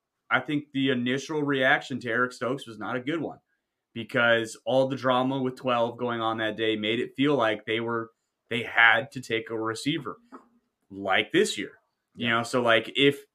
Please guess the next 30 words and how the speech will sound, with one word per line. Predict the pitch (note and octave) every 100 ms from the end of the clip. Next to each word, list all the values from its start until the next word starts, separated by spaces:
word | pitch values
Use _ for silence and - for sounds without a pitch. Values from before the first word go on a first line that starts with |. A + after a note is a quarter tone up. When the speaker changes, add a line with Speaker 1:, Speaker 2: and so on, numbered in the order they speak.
| _ _ -
Speaker 1:
they | A#2+
take | A2+ C3 D3
that | A2+ G#2+
guy, | G2+ G2 G#2+
I |
mean, | A#2 G#2+ _ - _
the, | C3+ - - - - -
and, | D#3+ E3
and | D#3+ E3+
then | D#3+
the | C#3+
flip | - C#3
side | - D3
of | A#2
all | A#2 B2+ D3+
of |
that | E3 F3+ - _ _ _
is | C3 B2
all | C3+ D#3
these | F3+ -
guys | A2 A#2 C3+ C#3
that | A2+ A#2+
people | A#2 B2
were | A#2+
disappointed | A2 G#2+ G#2+ G#2+ G2 A2+ B2+
in | D3 D#3+ _ _ _ _ _ _ _ -
have | D3
been | D3 D3
really | D#3 C#3+
good. | - A2+ -